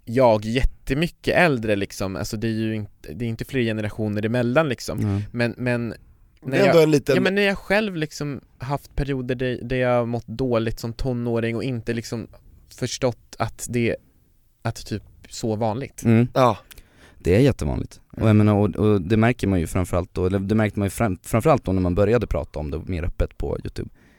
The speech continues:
Speaker 2: För då var det ju verkligen så här ett störtflod av typ mejl och kommentarer och privata meddelanden om bara, bara, ja, så här. Men det är vanligare att prata om det idag, och det tycker jag är bra. Det, det är väl det jag försöker göra med allting jag gör.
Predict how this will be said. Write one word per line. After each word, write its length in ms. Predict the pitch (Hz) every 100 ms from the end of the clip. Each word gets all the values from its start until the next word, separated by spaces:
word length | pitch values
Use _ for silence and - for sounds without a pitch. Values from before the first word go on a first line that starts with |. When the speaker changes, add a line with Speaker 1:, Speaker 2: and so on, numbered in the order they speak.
| _ _ _
Speaker 2:
För 80 | 104
då 160 | 117
var 140 | 95 90
det 40 |
ju 40 | 82
verkligen 260 | 78 76
så 100 | -
här 80 | 73
ett 100 | 78
störtflod 760 | - - - - - 110 90 76
av 180 | 80 78
typ 120 | 80
mejl 260 | 90 80
och 60 | 73
kommentarer 500 | 90 90 92 87 80
och 100 | 78
privata 320 | - 87 -
meddelanden 540 | 90 85 90 82 82 50
om 120 | 50
bara, 60 | -
bara, 180 | - -
ja, 300 | 135 147 147 131
så 120 | -
här. 120 | - - - - - - -
Men 180 | - 110
det 80 |
är 80 | 117
vanligare 260 | 120 95 60
att 60 |
prata 220 | - - -
om 60 |
det 60 | -
idag, 220 | - -
och 100 | 104
det 120 | 101 107
tycker 180 | -
jag 40 | 104
är 60 |
bra. 160 | 101 101 104
Det, 240 | 123 127
det 140 | 117 120
är 20 |
väl 100 | 127
det 80 | 131
jag 160 | 123
försöker 240 | 110 104 104
göra 80 |
med 120 | 104 90
allting 400 | 117 - 104 92
jag 140 | 82
gör. 280 | 87 80